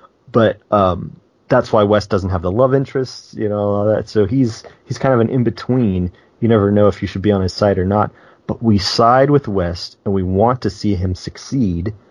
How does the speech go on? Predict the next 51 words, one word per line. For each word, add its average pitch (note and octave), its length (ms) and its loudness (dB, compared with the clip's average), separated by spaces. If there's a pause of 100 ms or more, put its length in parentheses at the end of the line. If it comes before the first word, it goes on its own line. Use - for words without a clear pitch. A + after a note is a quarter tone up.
(360)
because B2 500 2
of F#2 80 -6
that F#2+ 200 -2
charisma G#2+ 380 0
and G#2 100 -2
charm, F3 300 -2
I E2 80 -6
think. - 340 -12
Otherwise, B2 460 4
if G2 80 -6
he A2+ 120 -4
were G#2 280 2 (680)
sort A#2+ 300 2
of A#2 100 0
like G#2+ 140 2
a E2+ 60 -4
snake, B2+ 840 -2 (500)
or F#2 220 0
like F2+ 200 -2
a, E2+ 220 -2
is A2+ 160 0
he G#2 100 2
bad, G#2+ 360 2
is G2 120 0
he F#2 120 -4
good, A#2 300 4
or G2 220 2 (140)
if - 160 0
you're A2+ 100 2
sort A2 180 2
of F2+ 140 0
worried, G#2+ 460 4
is G2+ 180 2
he G2 100 2
gonna F#2+ 280 2
kill, G2 520 2 (380)
um, F2 560 -2 (600)
Dan G#2 400 2
at - 140 0
some A2 220 0
point, A2+ 400 0
or F2+ 240 0
Meg G2 360 0
at G#2+ 120 -4
some G#2 240 0
point, A2 380 0
if F#2+ 100 -4
he E2+ 80 -10
gets G#2 240 0
the - 80 -8
chance, A#2 440 0